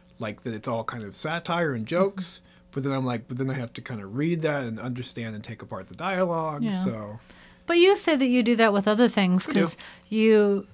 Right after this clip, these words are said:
Speaker 2: often talk about movies that you didn't like the first time, but then the more you watch it, then you get more things out of.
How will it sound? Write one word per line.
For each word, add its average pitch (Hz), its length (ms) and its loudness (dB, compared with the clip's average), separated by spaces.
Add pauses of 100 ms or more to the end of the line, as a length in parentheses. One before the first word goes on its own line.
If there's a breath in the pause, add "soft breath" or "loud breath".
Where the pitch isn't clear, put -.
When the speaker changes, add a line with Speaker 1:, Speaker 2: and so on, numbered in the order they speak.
(160)
Speaker 2:
often 202 300 2
talk 196 180 4
about 196 220 2
movies 190 440 4
that 180 280 2
you 185 160 0
didn't 185 320 2
like 180 220 0
the 175 80 -4
first 185 260 0
time, 170 300 0
but 165 180 -4
then 165 380 -4 (180)
the 180 120 -6
more 170 140 0
you 160 140 -2
watch 160 300 -4
it, 175 140 -12
then 160 220 -6
you 160 60 -8
get 165 180 -10
more 160 220 -8
things 160 260 -8
out 151 160 -6
of. 143 240 -12